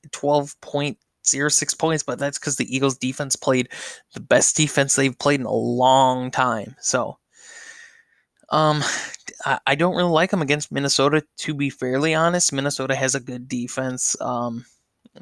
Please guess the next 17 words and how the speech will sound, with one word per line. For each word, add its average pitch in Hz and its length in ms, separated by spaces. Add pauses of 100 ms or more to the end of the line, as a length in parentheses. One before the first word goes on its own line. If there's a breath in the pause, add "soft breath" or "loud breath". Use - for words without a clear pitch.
(1300 loud breath)
when 143 180
the 135 80
offense 175 360
plays 185 240
good, 170 200
that 151 160
defense 147 400
plays 131 240
good 117 260
too. 139 260
So 123 360 (580)
not 160 220
liking 139 300
his 131 160
matchup. 131 340
It, 131 220
it's, 143 240